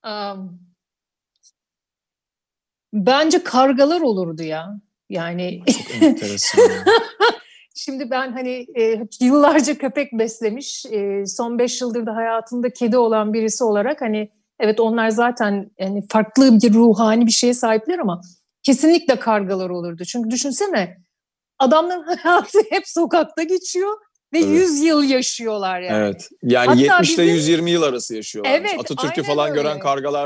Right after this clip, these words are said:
Speaker 2: var şu an
Speaker 1: Aynen
Speaker 2: yaşayan.
Speaker 1: öyle. Düşünsene ta o
Speaker 2: Evet.
Speaker 1: devirlerden beri öğrendiği küfürleri falan söylediğini.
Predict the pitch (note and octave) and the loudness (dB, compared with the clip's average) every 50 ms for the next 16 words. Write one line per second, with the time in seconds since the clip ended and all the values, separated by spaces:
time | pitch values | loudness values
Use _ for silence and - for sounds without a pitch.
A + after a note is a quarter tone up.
0 | C#3+ C#3 B2 A#2 - - A2 G#2+ C4 C#4 E4 F#4 G4 G4+ G4 F#4+ F4 D#4+ C#4+ B3 | -4 -6 -6 -8 -10 -12 -6 -2 2 2 2 2 0 -4 -8 -8 -6 -6 -6 -6
1 | A#3 A3 D4 C#4+ - D4 - A#4+ A4+ - F4+ F4 D#4+ - E4+ - F#4+ F#4+ E4+ F4 | -6 -8 -8 -10 -10 -12 -10 -10 -10 -6 -4 -4 -2 -2 -2 -2 -2 -2 -2 -2
2 | F4+ F4 F4 F4 E4+ F4 E4+ F4+ F4+ F#4 F#4 F4 F4 D#4+ D#4+ - C#4+ C#4+ D4+ D4+ | -4 -2 -2 -2 -2 -4 -4 -4 -6 -6 -6 -8 -6 -6 -6 -6 -6 -6 -4 -2
3 | D#4 D#4+ D#4 D#4 D#4+ E4 E4 - - C#4+ C4 - D4+ D4+ C#4+ C#4+ D#4 D#4 D#4+ - | -2 -2 -4 -2 -4 -4 -6 -6 -8 -14 -8 -4 -2 -2 0 0 0 -2 -2 -4
4 | - D4 C#4+ C#4+ C#4+ C#4+ - - B3+ A#3 A3+ G#3+ G#3 G3+ F3+ F#3+ F#3 F3 E3+ E3 | -4 -2 0 0 0 0 -2 -2 0 0 0 0 0 -2 -4 -6 -6 -8 -8 -10
5 | E3 F3 | -14 -16